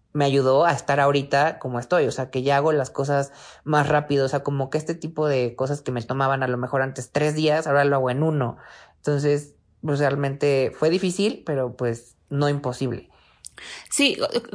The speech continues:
Speaker 2: creo que ju-, justo yo quiero darte como ese reconocimiento porque, pues eso, saliste de tu zona de confort, ¿sabes? O sea, mucha gente, eh,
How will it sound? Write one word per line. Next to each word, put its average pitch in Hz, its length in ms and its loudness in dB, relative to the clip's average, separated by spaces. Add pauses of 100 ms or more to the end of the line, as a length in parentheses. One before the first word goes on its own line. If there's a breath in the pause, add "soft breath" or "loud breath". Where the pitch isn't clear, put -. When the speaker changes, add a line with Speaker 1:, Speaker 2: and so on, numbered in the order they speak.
(120)
Speaker 2:
creo 277 160 0
que 294 280 0
ju-, - 140 -6
justo 254 520 0
yo 214 640 -2
quiero 214 260 0
darte 214 300 2
como 208 160 0
ese 226 200 2
reconocimiento 196 960 0
porque, 202 400 0 (680 loud breath)
pues 202 220 0
eso, 330 260 2
saliste 226 300 0
de 311 60 0
tu 226 100 -2
zona 220 240 -2
de 240 100 0
confort, 214 460 -2
¿sabes? 233 320 -2
O - 20 -2
sea, 220 160 -2
mucha 247 280 0
gente, 233 760 0
eh, 156 760 -2